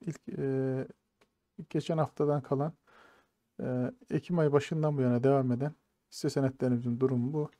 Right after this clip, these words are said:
Kar zarar durumumuz yüzde yirmi altı ile devam ediyor. Kapanmış işlemlerimiz yüzde yirmi dört. Ee, yüzde dört de şey var, yüzde yirmi karla bir kapattığımız işlemler var. Şunlar stop ol-,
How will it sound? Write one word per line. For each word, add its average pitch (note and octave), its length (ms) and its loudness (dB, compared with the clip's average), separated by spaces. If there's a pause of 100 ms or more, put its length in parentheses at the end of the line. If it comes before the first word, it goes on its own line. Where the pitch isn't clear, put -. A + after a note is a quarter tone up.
Kar C#3+ 140 2
zarar C#3 400 0
durumumuz B2+ 460 -4
yüzde C#3 260 -2
yirmi C3+ 280 4
altı B2+ 340 -2 (460)
ile B2 160 2
devam C#3 340 6
ediyor. C#3+ 400 2
Kapanmış C#3 580 -2
işlemlerimiz C3+ 840 -2 (560)
yüzde C#3 260 2
yirmi C3+ 360 2
dört. D3+ 280 0 (1000)
Ee, B2 80 -6
yüzde C#3+ 480 0
dört C#3+ 200 4
de C#3 60 4
şey C3+ 280 4
var, C#3+ 140 0
yüzde C#3+ 300 -2
yirmi C3+ 220 2
karla C3 380 -2
bir C#3+ 80 -4
kapattığımız C3+ 640 -4
işlemler A#2 480 -2
var. C#3 260 -6
Şunlar B2+ 240 -4
stop - 340 -6
ol-, B2+ 220 0